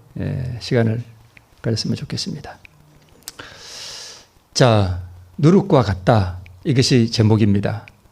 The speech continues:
여러분, 누룩은 너무 잘 아시죠? 무엇이 누룩과 같다고 말씀하는가 하면, 예, 천국이, 아, 천국이 누룩과 같대요. 그러면 이 천국이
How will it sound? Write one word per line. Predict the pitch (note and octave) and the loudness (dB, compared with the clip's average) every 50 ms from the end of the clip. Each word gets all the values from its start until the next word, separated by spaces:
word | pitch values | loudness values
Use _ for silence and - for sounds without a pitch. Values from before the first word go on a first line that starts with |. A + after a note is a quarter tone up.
| _ - | _ -8
여러분, | C3 A2+ A2 A2 | -4 -4 -2 0
누룩은 | C3 C3+ D3+ D3 D3 C3 A2 G2+ - | 2 2 4 4 4 4 2 0 0
너무 | - B2 B2 | 0 0 2
잘 | A#2 B2 A#2+ A2+ | 2 2 2 2
아시죠? | G#2 F#2 - A#2+ A2+ C3+ B2 G#2+ G#2+ - - - - _ _ _ _ _ _ _ _ _ _ _ _ - - _ _ _ | 2 0 0 0 2 2 2 2 0 -6 -12 -20 -20 _ _ _ _ _ _ _ _ _ _ _ _ -20 -20 _ _ _
무엇이 | - C3 D3 E3 F#3 F3+ A3 G#3 | 2 4 6 6 6 6 6 4
누룩과 | D#3+ C3+ C3 B2+ - C#3+ | 4 4 2 2 2 2
같다고 | B2+ A2 - - B2+ G#2+ G#2+ A2+ A2 G#2 G2 F#2 - | 0 0 0 -2 0 0 2 2 2 2 0 -4 -4
말씀하는가 | - G#2 G2+ - A#2 G#2 G#2+ A2 G#2+ G2+ G#2 | -6 -6 -4 -4 -2 -2 0 0 0 0 0
하면, | G2+ G#2+ A2+ B2+ D3+ F3 G#3 - - - _ _ _ _ _ _ _ _ _ _ _ _ _ _ _ _ _ _ _ _ _ _ _ _ _ _ _ _ _ _ _ _ _ _ _ _ _ _ _ _ - | 0 0 2 2 0 0 -2 -6 -12 -20 _ _ _ _ _ _ _ _ _ _ _ _ _ _ _ _ _ _ _ _ _ _ _ _ _ _ _ _ _ _ _ _ _ _ _ _ _ _ _ _ 2
예, | A#2+ A#2 A2+ F#2 F2 F2+ - | 4 4 4 2 0 -4 -8
천국이, | - - E3 D#3 D3+ D3+ A#2 - - G2 G2+ - _ _ _ _ _ _ _ _ _ _ _ _ | -6 -2 0 0 0 -2 -4 -6 -8 -10 -12 -14 _ _ _ _ _ _ _ _ _ _ _ _
아, | - G#2 A2 | -14 -12 -12
천국이 | - - - E3 D3+ D#3 C#3 D3 C3 | -8 -4 0 2 2 4 4 4 4
누룩과 | A2 - A#2+ B2+ - - - | 4 2 0 0 -2 -4 -6
같대요. | F#2+ F#2 - - - - A2+ - - _ _ _ _ _ _ _ _ _ _ _ - - - - - - _ _ _ _ _ | -6 -8 -8 -8 -10 -10 -10 -16 -20 _ _ _ _ _ _ _ _ _ _ _ -20 -20 -20 -20 -20 -20 _ _ _ _ _
그러면 | - E3 E3 D#3+ D3+ D#3 D#3 D#3 B2 G2 F#2+ G2+ A2+ - - _ _ _ _ _ _ _ _ _ _ _ _ _ _ _ _ _ _ _ _ | 4 6 6 6 6 6 6 4 4 2 -2 -4 -10 -14 -16 _ _ _ _ _ _ _ _ _ _ _ _ _ _ _ _ _ _ _ _
이 | G3 G3 F#3+ | 0 2 2
천국이 | - - E3+ D#3+ C#3+ D#3 C3 C3 E3+ C#3 G#2+ G2 G2+ | 4 4 4 4 4 4 4 4 4 4 4 2 0